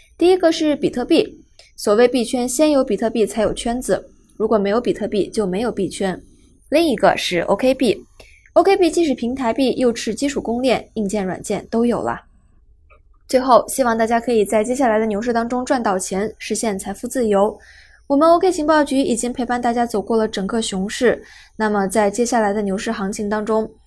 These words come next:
我们还将会为大家带来更多有趣、有料、有深度的行业信息。好了，我们进入今天的主题：DeFi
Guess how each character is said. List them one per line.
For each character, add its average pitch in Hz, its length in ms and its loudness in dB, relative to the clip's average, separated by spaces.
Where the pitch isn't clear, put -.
我 202 80 -4
们 214 120 0
还 214 140 -4
将 233 180 2
会 247 140 0
为 226 120 0
大 226 140 0
家 226 140 0
带 220 120 0
来 208 140 0
更 254 260 -4
多 254 240 2
有 190 280 0
趣、 320 320 -2
有 190 240 -2
料、 233 280 4
有 190 220 0
深 208 220 -4
度 208 120 -2
的 190 140 -2
行 190 180 -8
业 185 80 -2
信 185 180 -6
息。 - 380 -4
好 - 160 2
了， 339 240 4
我 226 100 -4
们 254 140 0
进 285 160 2
入 262 160 2
今 311 180 -4
天 330 160 -2
的 277 120 -2
主 180 160 -2
题： 196 320 -2
DeFi - 480 0